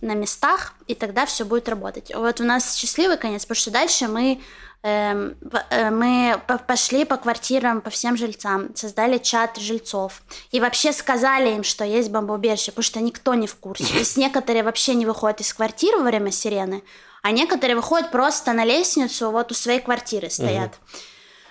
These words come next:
Speaker 1: Эм, мы им сообщили об этом, потом мы, э, травили там тараканов в этом бомбоубежище. И, э, а вс-, а вчера ночью мы пошли убирать там. То есть мы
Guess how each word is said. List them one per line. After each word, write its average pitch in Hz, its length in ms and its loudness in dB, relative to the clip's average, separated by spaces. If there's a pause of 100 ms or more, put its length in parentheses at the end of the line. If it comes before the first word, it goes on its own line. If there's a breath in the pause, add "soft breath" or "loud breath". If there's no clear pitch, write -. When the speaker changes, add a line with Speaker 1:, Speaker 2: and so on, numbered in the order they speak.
(240 loud breath)
Speaker 1:
Эм, 202 640 0
мы 240 160 2
им 302 80 4
сообщили 277 540 2
об 214 160 2
этом, 214 240 -2
потом 254 340 2 (220)
мы, 240 420 2
э, 220 160 0
травили 233 460 2
там 247 220 2
тараканов 220 680 0
в - 20 -6
этом 202 240 -4
бомбоубежище. 202 760 -4 (360 loud breath)
И, 226 420 4 (140)
э, 214 500 2
а 220 220 2
вс-, - 220 -4
а - 100 0
вчера 269 340 2
ночью 285 380 2
мы 233 60 0
пошли 233 260 0
убирать 226 600 2
там. 190 280 -6 (300)
То 214 80 0
есть 214 200 -2
мы 254 320 2